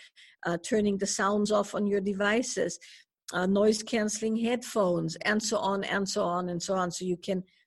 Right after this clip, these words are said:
reduce the overstimulation on your system. And um, you can reduce the stress on your system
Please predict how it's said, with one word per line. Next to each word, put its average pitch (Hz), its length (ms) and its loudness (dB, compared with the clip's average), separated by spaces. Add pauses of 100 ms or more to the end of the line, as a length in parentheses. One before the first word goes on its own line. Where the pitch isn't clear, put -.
reduce 220 720 0
the 202 220 -6 (260)
overstimulation 208 1300 2
on 151 160 -6
your 143 160 -8
system. - 500 -12 (1000)
And 208 440 4 (440)
um, 196 260 0
you 208 200 -2
can 220 200 0
reduce 208 480 0
the 196 120 -4
stress - 420 2
on 165 140 -2
your - 100 -8
system - 460 -12